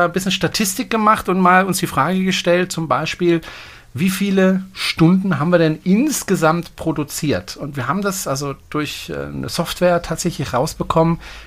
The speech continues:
wie viele Stunden, äh, das tatsächlich sind, äh, Franz. Und auch da haben wir uns auch nochmal angeschaut und, ähm, waren beide etwas schockiert.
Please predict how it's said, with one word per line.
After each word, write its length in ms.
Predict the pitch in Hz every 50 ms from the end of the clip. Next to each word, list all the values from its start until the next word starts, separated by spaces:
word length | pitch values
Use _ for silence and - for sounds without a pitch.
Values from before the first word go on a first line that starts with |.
| - -
wie 120 | 131 156
viele 320 | 151 - 170 170 165 165 -
Stunden, 680 | - - - - 165 170 190 190 190 190 190 185 190 190 - - - - - - - -
äh, 240 | - 139 139 135 139
das 240 | 135 - 147 - -
tatsächlich 520 | - 143 135 - - - - - 120 -
sind, 420 | - - 131 170 208 233 - - - - - - - - - - -
äh, 140 | 143 143 139
Franz. 360 | - - 147 147 180 185 185
Und 140 | - 156 151
auch 140 | - - -
da 260 | - 127 120 139 151
haben 140 | 170 175 180
wir 60 | 165
uns 140 | 165 156 -
auch 200 | - - 160 160
nochmal 280 | 180 175 151 156 147 123
angeschaut 600 | 127 139 147 165 165 - - 147 151 165 175 170
und, 320 | 165 151 151 143 143 - -
ähm, 380 | 139 135 139 135 139 143 143 139 - - - -
waren 260 | 123 127 156 156 -
beide 320 | - 117 127 151 160 175 147
etwas 400 | 139 - - 147 143 - - - -
schockiert. 600 | - - 143 135 - - 147 143 180 208 202 -